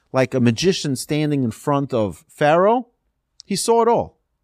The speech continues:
And yet, nothing changed. Nothing changed in his perspective.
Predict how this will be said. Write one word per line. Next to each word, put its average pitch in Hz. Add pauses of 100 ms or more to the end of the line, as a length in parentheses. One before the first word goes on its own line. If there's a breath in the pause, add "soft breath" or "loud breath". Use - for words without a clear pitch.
(880)
And 117
yet, 185
nothing 185
changed. - (640)
Nothing 233
changed 185
in 127
his 117
perspective. -